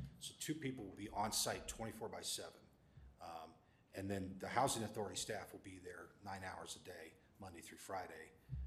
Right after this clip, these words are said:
Uh, plus we'll have a maintenance guy there on the weekends. So we're, we're gonna be staffed up fairly well. With the key fob security, it should be fine. Um, we just recently acquired Renrock, which is down the street on Perry and Fourth. Um,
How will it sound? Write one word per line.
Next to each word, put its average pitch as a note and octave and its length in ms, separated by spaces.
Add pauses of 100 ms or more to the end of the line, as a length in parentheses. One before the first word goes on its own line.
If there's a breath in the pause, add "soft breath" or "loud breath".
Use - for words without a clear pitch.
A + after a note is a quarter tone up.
(200 loud breath)
Uh, D#2 180 (480)
plus - 280
we'll G2+ 100
have G2+ 220
a - 20
maintenance G2+ 320
guy F2 180
there E2 180
on D#2+ 80
the D#2+ 120
weekends. - 380
So - 180
we're, G#2 100 (200)
we're A#2 60
gonna D3+ 100
be D3 80
staffed - 440
up G#2 180
fairly G2 320
well. G2+ 320 (420 loud breath)
With G2 200
the F#2+ 320
key C3+ 200
fob A#2 320
security, A#2 640 (100)
it G2+ 80
should - 260
be F#2+ 80
fine. F2+ 440 (520 loud breath)
Um, F#2+ 220 (400)
we A2+ 220
just C3+ 280 (120)
recently A#2 400
acquired G#2 400 (100)
Renrock, G2+ 400 (100)
which F2+ 200
is - 140 (320)
down F#2+ 180
the E2+ 60
street G#2 320
on D#2+ 100 (100)
Perry F#2+ 320
and E2 100 (140)
Fourth. - 320 (580 loud breath)
Um, D#2+ 220